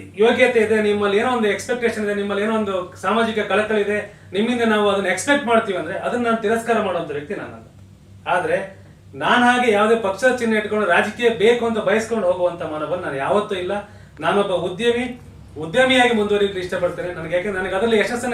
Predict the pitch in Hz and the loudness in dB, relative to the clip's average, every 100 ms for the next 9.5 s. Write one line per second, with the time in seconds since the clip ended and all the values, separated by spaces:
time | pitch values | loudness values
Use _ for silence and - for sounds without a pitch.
0 | - 190 226 202 170 139 - - - - | -2 0 2 2 -2 -8 -16 -20 -20 -10
1 | 170 214 202 196 196 269 233 226 196 190 | -2 -2 0 -2 2 4 6 6 4 0
2 | 170 160 190 214 208 196 180 180 170 175 | -2 -2 -4 -2 0 0 0 -2 -2 -4
3 | 185 147 139 156 135 120 - - - - | -4 -6 -6 -6 -8 -10 -18 -20 -8 -2
4 | 240 254 - - - - - 143 180 233 | 0 0 -2 -6 -20 -20 -18 -6 -2 0
5 | 269 269 262 262 254 247 240 - 247 233 | 2 4 4 4 2 2 -2 -2 -4 -2
6 | 262 247 233 214 214 202 277 277 214 277 | -2 -2 0 0 0 2 2 2 2 2
7 | 277 277 269 254 240 247 247 240 240 233 | 2 2 2 2 2 0 0 0 2 0
8 | 202 220 226 233 226 233 233 220 214 208 | 0 -2 -2 -2 -2 -2 -2 -2 -2 -2
9 | 214 208 208 196 - | -4 -2 -4 -4 -10